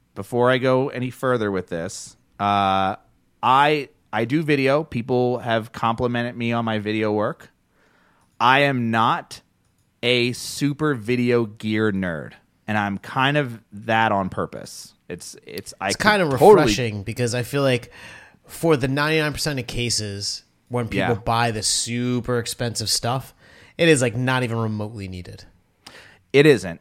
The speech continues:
Speaker 1: And I'm, and I kinda live in this world of you can get, you can create amazing, awesome, viral, whatever, whatever video, course videos with an iPhone.
Speaker 2: Mm.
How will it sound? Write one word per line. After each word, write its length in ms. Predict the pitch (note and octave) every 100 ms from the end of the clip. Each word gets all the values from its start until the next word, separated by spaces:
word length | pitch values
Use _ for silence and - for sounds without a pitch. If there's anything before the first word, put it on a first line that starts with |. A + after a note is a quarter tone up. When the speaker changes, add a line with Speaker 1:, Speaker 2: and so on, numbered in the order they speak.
| -
Speaker 1:
And 120 | A#2+
I'm, 260 | B2 B2 -
and 120 | B2
I 80 | B2
kinda 560 | - C#3+ D3+ D#3 D3+ -
live 300 | A2+ B2+ B2
in 80 | B2
this 180 | B2 -
world 280 | A2+ A2 A2
of 340 | G2+ G2 G2 _
you 180 | A2+ B2
can 180 | C3 C3+
get, 380 | A#2 A2+ - _
you 200 | - D3
can 300 | F#3 F#3 B2 - -
create 580 | - B2 B2 A2+ - _
amazing, 1040 | A2+ A#2 A2+ A2+ A#2+ B2+ B2 G2 F2+ E2+ E2 _ _ -
awesome, 720 | A2 B2 B2+ - G2+ E2+ E2 - E2
viral, 680 | F2 A#2 B2 A#2 F#2+ E2+
whatever, 520 | E2+ F#2+ C3 C#3 A2 G2+
whatever 300 | G#2+ E3 E3
video, 200 | C3 A2+
course 420 | - D#3+ F#3+ -
videos 520 | A2 G2 F2 D#2 D#2 _ _ _ -
with 120 | G2+
an 80 | F#2+
iPhone. 540 | F#2 G2+ - G#1+ E2 - _ _ _ -
Speaker 2:
Mm. 160 | B2